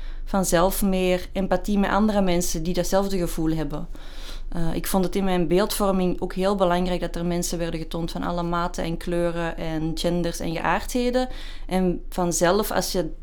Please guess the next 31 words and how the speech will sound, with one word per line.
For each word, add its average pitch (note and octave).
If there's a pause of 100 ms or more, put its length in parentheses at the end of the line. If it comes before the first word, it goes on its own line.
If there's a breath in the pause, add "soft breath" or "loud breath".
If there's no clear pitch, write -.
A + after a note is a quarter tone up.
(120)
dat E3
beeld E3+
uitstraalt, A3+
trek G3+
je F3+ (200)
die F#3+
mensen F3
ook E3
aan. F3
Dus E3+
we F3+
hebben - (200)
heel F3+
snel, E3+
eh, D#3+ (140)
redacteurs F3
gekregen, E3+
gelijk E3
Dalila E3
Hermans D#3+
of E3
een D#3+
Sue F3
Nsuki, E3
die E3
bij E3+
ons D#3+
als E3
stagiaire E3
is E3
begonnen. D#3+